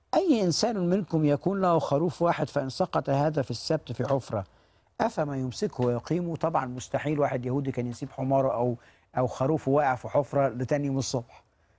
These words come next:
حاجة فيها ضرر مادي، و-، واليهودي في الوقت ده، ده اللي يهمه. لا، في الحالة دي يلاقي لها، يلاقي لها مية ثقب كمان. فالإنسان كم هو أفضل من الخروف؟ إذن يحل فعل الخير في السبوت.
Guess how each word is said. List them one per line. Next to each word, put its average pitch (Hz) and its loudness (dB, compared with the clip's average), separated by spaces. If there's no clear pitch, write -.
حاجة 139 -4
فيها 147 4
ضرر 160 4
مادي، 151 0
و-، 113 -8
واليهودي 139 2
في - -4
الوقت 147 0
ده، 151 0
ده 156 0
اللي 165 4
يهمه. 165 0
لا، 170 2
في - -6
الحالة 180 0
دي 175 0
يلاقي 170 4
لها، 175 4
يلاقي 160 4
لها 185 4
مية 180 2
ثقب - -2
كمان. 120 0
فالإنسان 190 0
كم 175 0
هو 180 4
أفضل 156 2
من 147 0
الخروف؟ 131 0
إذن 185 2
يحل 160 2
فعل 156 2
الخير 131 -2
في - -8
السبوت. 110 -10